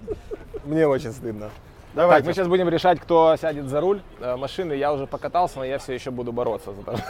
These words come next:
Speaker 1: <laughs> чтобы попасть за руль. На камень, ножницы, бумага.
Speaker 2: Ну, давай.
Speaker 1: Раз, два, три. Давай ещё раз. Раз, два, три. Всё.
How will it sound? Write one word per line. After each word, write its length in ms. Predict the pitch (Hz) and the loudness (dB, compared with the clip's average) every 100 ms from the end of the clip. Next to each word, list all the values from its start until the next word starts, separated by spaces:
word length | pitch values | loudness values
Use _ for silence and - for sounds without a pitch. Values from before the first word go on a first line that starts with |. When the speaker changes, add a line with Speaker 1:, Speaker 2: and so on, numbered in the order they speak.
| 233 - | -10 -8
Speaker 1:
<laughs> 280 | - - | -8 -4
чтобы 400 | 165 156 139 127 | -4 -2 -2 -4
попасть 240 | 127 117 123 | -4 -4 -2
за 120 | 131 | 0
руль. 160 | 156 180 - - - - - - | 0 -2 -10 -16 -18 -20 -20 -12
На 140 | 123 | -4
камень, 220 | 151 151 | 0 0
ножницы, 420 | 139 151 147 123 143 | 0 -2 -2 -4 -4
бумага. 440 | 120 110 104 101 - - - - - - - - - - - - - - 277 - 254 - - - - - - - - | -2 -2 -4 -8 -14 -20 -20 -20 -20 -20 -20 -20 -20 -20 -20 -20 -20 -20 -20 -20 -20 -20 -20 -20 -20 -18 -18 -18 -6
Speaker 2:
Ну, 140 | 165 | 2
давай. 320 | 190 180 120 214 208 - - - - - - | 6 6 4 -2 -12 -14 -20 -20 -20 -20 -14
Speaker 1:
Раз, 380 | - 131 156 135 | 2 6 6 4
два, 380 | 120 127 131 117 - | -2 0 2 0 -2
три. 220 | 143 127 - 453 453 - - - - - - - | 0 0 -4 -14 -16 -14 -14 -14 -18 -20 -20 -10
Давай 180 | 117 113 | -4 -4
ещё 140 | 127 | -4
раз. 140 | 107 107 | -6 -2
Раз, 320 | 135 156 110 | 4 4 2
два, 340 | 107 135 127 | -2 0 0
три. 320 | 110 139 143 - - - - - - | -2 -2 -2 -2 -12 -20 -20 -20 -18
Всё. 220 | - 123 | -6 -6